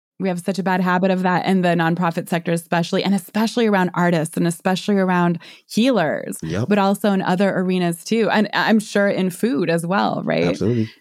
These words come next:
Speaker 1: We, we expect not to pay people for their talent and their love. Yeah.
Speaker 2: Right. That's taking advantage of them, and it makes it unsustainable for us to be solving our problems.
Speaker 1: I would love to hear a little bit more about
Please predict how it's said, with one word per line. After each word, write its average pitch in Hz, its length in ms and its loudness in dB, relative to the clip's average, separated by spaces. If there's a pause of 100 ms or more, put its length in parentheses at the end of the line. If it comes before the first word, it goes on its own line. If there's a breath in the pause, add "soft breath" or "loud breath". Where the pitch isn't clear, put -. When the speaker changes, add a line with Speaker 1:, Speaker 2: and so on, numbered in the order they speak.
(120)
Speaker 1:
We, 196 220 2
we 196 340 2
expect - 640 -2
not 170 340 2
to 180 100 -2
pay 180 200 2
people 165 600 -2
for 165 580 0
their 165 380 0
talent 170 500 0
and 165 160 2
their 156 120 0
love. 156 540 0 (160)
Yeah. - 120 0
Speaker 2:
Right. 156 200 0
That's 113 220 0
taking 131 240 0
advantage 113 460 0
of 123 120 0
them, 123 240 0
and 107 180 0
it 104 140 -2
makes 113 240 -2
it 104 140 -4
unsustainable 98 760 -2
for 98 180 -4
us 92 120 -4
to - 80 -6
be 90 100 -2
solving 87 500 -4
our 85 120 -4
problems. 87 560 -8 (320)
Speaker 1:
I 254 100 4
would 339 140 -4
love 302 140 0
to 277 100 0
hear 254 200 2
a - 120 0
little 202 180 2
bit 202 140 0
more 180 280 2
about 170 380 0